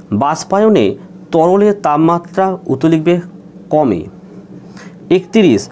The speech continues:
কুয়াশা দেখা যায়, উত্তর লিখবে শীতকালে সকালবেলা। বত্রিশ নম্বরের প্রশ্ন, দার্জিলিংয়ে জলের স্ফুটনাঙ্ক একশো ডিগ্রি সি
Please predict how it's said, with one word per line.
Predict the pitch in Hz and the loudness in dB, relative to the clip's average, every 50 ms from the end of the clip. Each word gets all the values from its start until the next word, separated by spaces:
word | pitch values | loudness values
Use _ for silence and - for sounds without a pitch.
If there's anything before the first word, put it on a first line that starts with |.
| - - - - - - - | -18 -20 -20 -20 -16 -4 0
কুয়াশা | 196 208 220 226 220 220 226 214 180 165 | 2 2 2 2 0 0 0 0 2 0
দেখা | 143 - 147 117 | 0 -2 -2 -2
যায়, | 104 98 90 82 82 - - - 160 | -2 -2 -2 -4 -6 -8 -4 -2 -2
উত্তর | 170 - 202 202 208 | -2 0 0 0 0
লিখবে | 180 147 113 101 92 - - - - - - - | 0 0 0 0 0 -2 -4 -10 -16 -16 -14 -12
শীতকালে | - - 202 202 202 - - - 180 127 101 87 92 - - - - - - - | -4 -2 -2 -2 -2 -2 -4 -2 -2 0 0 -2 -4 -6 -10 -18 -20 -20 -10 -6
সকালবেলা। | - 117 - 127 117 104 95 95 90 87 90 - - - - - - - - - - - - - - - - - - 113 | -6 -4 -2 -2 -2 -2 -2 -2 -4 -4 -8 -12 -14 -20 -20 -20 -20 -20 -20 -20 -20 -20 -20 -20 -20 -20 -16 -10 -4 0
বত্রিশ | 147 180 180 180 233 226 240 226 254 | 0 0 0 0 2 2 2 2 2
নম্বরের | 240 233 233 214 175 | 2 2 2 2 2
প্রশ্ন, | 147 120 107 107 92 90 - - - - - - - - - - 98 123 | 0 -2 -2 -4 -6 -8 -8 -10 -14 -20 -20 -20 -20 -14 -10 -6 -4 -2
দার্জিলিংয়ে | 139 147 160 160 175 208 214 214 170 120 101 98 - - - - - - 98 98 - | -2 -2 -2 0 0 2 4 4 4 4 2 0 -2 -6 -14 -16 -14 -12 -10 -6 -2
জলের | 147 151 165 190 202 202 202 | 0 2 4 4 2 2 0
স্ফুটনাঙ্ক | - - - 160 165 180 180 196 185 156 127 110 92 92 - - - - - - - - 120 131 | -4 -6 -2 -2 0 0 0 0 0 0 0 -2 -2 -2 -4 -10 -16 -20 -20 -14 -6 -4 -4 -4
একশো | 139 - - - - 190 185 175 | -4 -6 -12 -6 -4 -2 0 0
ডিগ্রি | 196 175 170 185 190 175 - - | 0 0 0 -2 -4 -4 -6 -6
সি | - 143 | -2 0